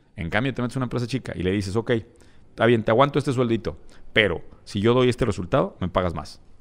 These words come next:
Si conectas tu compensación a un resultado variable y tienes ese liderazgo y tú solo te metes y tú solo lo haces,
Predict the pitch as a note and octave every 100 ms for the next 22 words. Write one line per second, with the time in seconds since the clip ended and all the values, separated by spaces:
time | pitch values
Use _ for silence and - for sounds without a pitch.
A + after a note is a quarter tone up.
0 | - - - - - - A#2 - C3 F3+
1 | - - - B2+ - A2+ G2+ A2 G2+ F#2
2 | C3+ D3+ C3 G2 A#2+ A2+ G#2 C3+ D3+ B2+
3 | A2+ - D#3 D#3+ C#3+ D3 B2+ G2+ G#2 F#2+
4 | F2+ D#3+ D#3+ E3+ E3 C#3+ A2 A#2+ G#2 F2+
5 | A#2 C3+ C3+ A2+ D3 D#4+ -